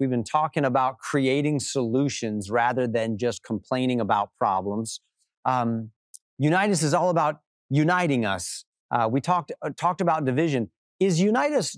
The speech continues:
just for athletes, or is this a, a line of apparel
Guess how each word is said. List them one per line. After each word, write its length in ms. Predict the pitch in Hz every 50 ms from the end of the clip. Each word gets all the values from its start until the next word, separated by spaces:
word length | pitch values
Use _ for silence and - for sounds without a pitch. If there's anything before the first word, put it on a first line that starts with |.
| 139 123
just 400 | 107 160 202 208 185 - - -
for 440 | - - 185 175 156 143 143 - - -
athletes, 680 | 151 160 165 - - 175 196 226 214 - - - - -
or 180 | - 160 156 156
is 140 | 147 123 123
this 380 | 208 240 208 - - - - 175 147 - _ _ _ _ -
a, 100 | 143 139
a 80 | 143 123
line 460 | 123 131 143 160 170 175 175 175 175
of 180 | - 156 131
apparel 640 | 131 123 - - 160 165 156 135 123 120 113 107 -